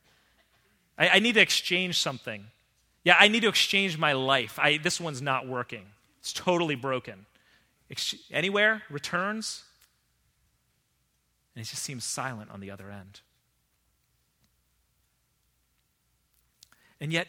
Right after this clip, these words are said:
into that very state, the prophet Isaiah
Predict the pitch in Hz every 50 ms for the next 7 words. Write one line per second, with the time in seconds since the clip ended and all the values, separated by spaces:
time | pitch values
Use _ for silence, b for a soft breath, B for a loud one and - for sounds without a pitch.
0 | - - 180 202 220 208 - 190 175 165 151 143 - - 120 110 107 127 131 143
1 | 143 139 139 143 - - - - - - - - 110 92 80 - - - _ _
2 | _ _ _ _ _ _ _ _ _ _ _ _ _ _ _ _ _ _ _ _
3 | _ _ - - - - - 156 160 156 - 175 160 - - 117 113 104 107 -
4 | 120 117 120 120 120 113